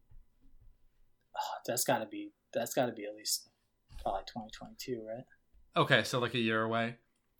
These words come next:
Speaker 2: You think they get, like, all of the blood money they can out of Modern before they move on to Pioneer?
Speaker 1: Exactly, yeah.
Speaker 2: And then do it again? Yeah.
Speaker 1: Yeah. I mean, the cards just aren't worth enough yet, the Pioneer cards. Like,
Speaker 2: Okay. Yeah, that,
Speaker 1: some
Speaker 2: no,
Speaker 1: of
Speaker 2: that
Speaker 1: them,
Speaker 2: makes
Speaker 1: the
Speaker 2: sense.
Speaker 1: ones that are worth the most are actually going to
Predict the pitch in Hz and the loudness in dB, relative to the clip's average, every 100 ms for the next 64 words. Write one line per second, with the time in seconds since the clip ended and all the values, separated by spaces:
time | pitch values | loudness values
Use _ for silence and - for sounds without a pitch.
0 | - - 131 139 135 123 127 123 117 117 | -8 2 4 4 6 6 6 8 4 4
1 | - - 113 117 117 107 110 107 117 110 | -8 0 6 6 6 2 0 0 4 4
2 | 104 110 110 110 107 110 107 104 98 104 | 4 2 4 2 4 2 4 2 2 4
3 | 104 107 107 98 113 107 107 104 107 107 | 4 4 0 -4 -2 0 0 2 2 2
4 | - 110 107 107 117 - - 139 127 110 | 4 4 4 0 -2 -6 -8 -4 -2 -2
5 | - - 117 110 117 110 110 107 104 107 | -2 -6 -8 0 2 4 4 2 2 2
6 | 107 117 - _ _ _ - 120 - - | 2 -2 -10 _ _ _ -8 -2 0 -2
7 | _ _ _ _ _ - - - _ - | _ _ _ _ _ -20 -20 -20 _ -20
8 | - - - - 180 196 190 226 220 - | -20 -20 -20 2 6 8 12 12 12 12
9 | 175 131 135 147 123 110 - - - - | 12 12 10 8 6 -4 -8 -6 -6 -6
10 | - 135 - 117 107 104 101 - 104 107 | -8 -8 -6 -6 -8 -14 -10 -8 -8 -4
11 | - - - _ _ _ _ - 151 143 | 0 0 -2 _ _ _ _ 6 10 10
12 | - - - 147 143 135 190 190 220 233 | 8 -8 4 12 12 12 12 12 12 12
13 | 196 180 165 160 220 247 208 147 175 175 | 12 8 10 12 12 12 12 12 10 10
14 | 127 117 156 - 135 131 131 135 120 123 | 4 6 4 6 8 8 6 2 2 0
15 | 123 120 | 0 -2